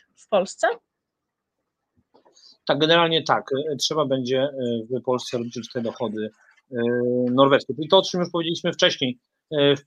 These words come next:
Speaker 2: przy, do, do tej pory, przy tej metodzie, e, która była do tej pory, jeżeli nie mieliśmy w Polsce żadnych dochodów opodatkowanych według skali podatkowej, nie musieliśmy zgłaszać, e, tych dochodów norweskich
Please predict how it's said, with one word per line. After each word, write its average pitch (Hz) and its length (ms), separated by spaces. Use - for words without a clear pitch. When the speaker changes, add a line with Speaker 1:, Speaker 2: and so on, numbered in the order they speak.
Speaker 2:
przy, - 360
do, 151 240
do 156 180
tej 180 140
pory, 175 260
przy 160 160
tej 165 380
metodzie, 151 580
e, 139 180
która 151 220
była 151 160
do 156 100
tej 165 180
pory, 160 320
jeżeli 156 400
nie 156 160
mieliśmy 151 720
w 147 140
Polsce 147 380
żadnych 147 340
dochodów 135 340
opodatkowanych 139 640
według 131 260
skali 151 260
podatkowej, 151 540
nie 160 200
musieliśmy 151 760
zgłaszać, 139 760
e, 123 180
tych - 120
dochodów 131 300
norweskich 127 560